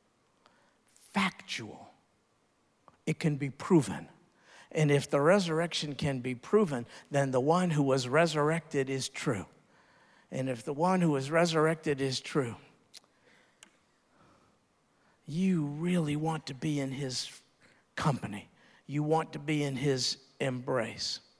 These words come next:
You want to be where he is one day.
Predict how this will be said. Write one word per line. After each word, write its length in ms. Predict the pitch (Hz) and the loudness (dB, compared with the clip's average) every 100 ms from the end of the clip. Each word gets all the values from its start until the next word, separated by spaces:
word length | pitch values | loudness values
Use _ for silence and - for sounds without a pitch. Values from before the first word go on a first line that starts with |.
| _ _ _ _ - _ _ - | _ _ _ _ -20 _ _ -4
You 160 | 165 | 0
want 320 | 208 165 160 160 | 2 2 0 -4
to 80 | |
be 480 | 143 147 139 127 104 - _ _ _ _ | -4 -2 0 -2 -6 -16 _ _ _ _
where 300 | - 123 123 | -6 0 2
he 280 | 107 120 120 | 2 2 2
is 380 | 107 90 - - _ _ _ _ - | 2 -2 -8 -10 _ _ _ _ -12
one 280 | 131 127 123 | -6 -4 0
day. 440 | 120 110 104 95 | 0 -2 -6 -12